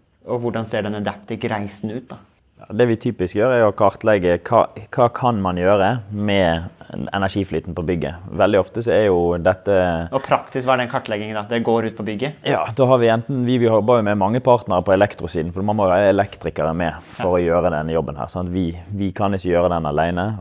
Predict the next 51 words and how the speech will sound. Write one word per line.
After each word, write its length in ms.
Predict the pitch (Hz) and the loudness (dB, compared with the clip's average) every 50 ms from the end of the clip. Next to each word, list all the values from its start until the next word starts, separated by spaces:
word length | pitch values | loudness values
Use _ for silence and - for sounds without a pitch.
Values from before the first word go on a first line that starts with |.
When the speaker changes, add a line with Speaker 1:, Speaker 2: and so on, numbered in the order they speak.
| - | -8
Speaker 2:
og 300 | - 78 90 90 90 90 90 | -4 0 2 4 4 4 4
det 60 | 87 | 2
er 60 | 85 | 2
ofte 220 | 85 - - 117 123 | 2 0 0 0 0
en 80 | 110 110 | 0 -2
huselektriker 800 | 107 98 101 - 120 107 95 92 - - 85 82 - 82 82 80 - | -4 -4 -2 0 2 2 2 0 -2 -4 -6 -4 -2 0 -2 -2 -2
på 80 | 87 80 | -4 -2
bygget 400 | 87 90 82 73 73 71 78 - | -2 -2 0 0 -2 -4 -4 -4
som 180 | 78 82 82 78 | -8 -8 -8 -8
kjenner 480 | - - - 92 87 85 92 90 85 82 | -10 -10 -8 -6 -6 -4 -4 -4 -4 -2
bygget 260 | 80 82 71 71 82 71 | -4 -6 -6 -6 -6 -4
veldig 240 | 73 76 80 87 | -4 -2 0 0
godt, 260 | 104 120 120 - - - 98 104 | 0 0 -2 -4 -16 -18 -12 -8
men 240 | 104 98 98 98 98 | -4 -2 0 0 0
vi 160 | 98 107 101 90 85 - - | 0 0 0 0 -2 -4 -4
har 240 | 98 98 92 90 | 0 2 2 4
veldig 360 | 87 90 87 92 92 95 98 101 | 4 4 4 2 2 0 0 0
god 160 | 107 113 - - | 0 -2 -2 -2
kompetanse 420 | 98 92 - - 104 101 98 95 92 | -6 -6 -2 0 0 0 0 -4 -8
på 80 | 92 | -2
hvordan 240 | - 101 90 90 87 | 0 2 2 2 2
vi 100 | 90 87 - | 0 0 0
ønsker 340 | - 87 92 92 - - 98 | 0 -4 -4 -4 -2 0 0
at 60 | 92 | 0
det 80 | 87 87 | 0 -2
skal 320 | - - - - 92 85 82 | -6 -6 -2 0 0 0 0
se 220 | - - - - - | -2 -4 -4 -4 -4
ut. 320 | 71 62 - _ - - _ - - - - - _ _ | -4 -8 -12 _ -20 -20 _ -20 -20 -20 -20 -20 _ _
Så 100 | - 110 | 0 0
da 80 | 113 | 0
tar 160 | - 110 95 | 2 4 2
vi 140 | 107 123 117 | 4 4 2
ansvaret 640 | 98 101 110 107 - 110 107 101 90 85 85 87 - | 2 2 0 0 2 2 4 4 4 4 2 0 -2
sammen 480 | - 113 104 95 87 85 85 85 85 85 | 0 2 2 2 2 0 -2 -2 -2 -2
med, 480 | 85 85 85 82 80 80 82 85 85 87 95 | 0 2 2 2 0 0 -2 -6 -10 -10 -6
med 220 | 95 87 87 90 92 | -2 0 2 4 4
elektriker 400 | 92 - - - 78 - 78 82 | 2 0 0 -10 -6 -4 -2 -2
da, 80 | 110 | -2
for 320 | 110 - 98 95 85 73 78 | -2 -2 0 2 2 4 4
å, 100 | 87 87 80 87 - - - - - - - - _ _ _ _ - | 4 2 2 0 -6 -16 -20 -20 -20 -20 -20 -20 _ _ _ _ -8
eh, 220 | - 92 90 90 90 | -6 -4 -2 -2 2
gjøre 240 | 90 92 92 101 98 | 4 4 4 4 2
en 80 | - | 0
kartlegging, 540 | 92 87 - - 101 98 92 82 95 120 107 - - | 0 -2 0 2 2 2 2 2 -2 -4 -8 -10 -14
se 240 | - - - 101 95 | -10 -2 0 0 0
hva 280 | 92 - - 107 98 90 | 0 -2 0 2 2 2
er 160 | 57 80 92 92 | 4 2 2 0
det 80 | 90 | 0
som 100 | 92 82 | -4 -10
skal 220 | - - - 87 - | -10 -4 -4 -4 -2
til, 300 | - 104 104 123 143 | 0 0 2 2 0